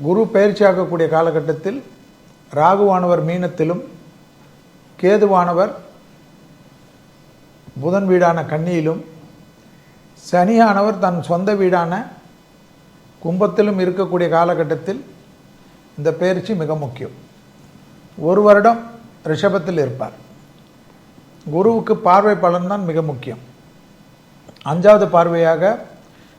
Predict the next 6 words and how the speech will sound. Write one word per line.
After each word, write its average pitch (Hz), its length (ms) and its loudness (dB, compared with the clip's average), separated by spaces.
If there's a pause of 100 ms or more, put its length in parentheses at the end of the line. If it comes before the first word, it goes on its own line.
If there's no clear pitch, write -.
(100)
கன்னி 180 320 0
ராசியும், 165 520 0 (1300)
சமசப்தம 208 720 0
பார்வையாக 175 640 2 (340)
விருச்சிக 196 320 -2
ராசியும், 160 520 -2